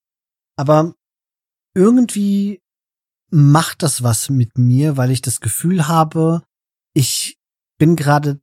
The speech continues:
Zeuge von einer potenziellen schlimmen Vision von dem,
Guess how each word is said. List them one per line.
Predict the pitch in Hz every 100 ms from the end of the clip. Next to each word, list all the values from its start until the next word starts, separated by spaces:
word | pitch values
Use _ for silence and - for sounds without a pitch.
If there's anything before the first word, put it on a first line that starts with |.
| _
Zeuge | - - 147 170 175 175 185
von | - 160 165
einer | 165 143 139 131 _
potenziellen | - 175 - 165 156 - 135 131 135 139
schlimmen | - - 156 170 180 185 151
Vision | 147 131 139 151 170
von | - 143
dem, | 127 143 156 165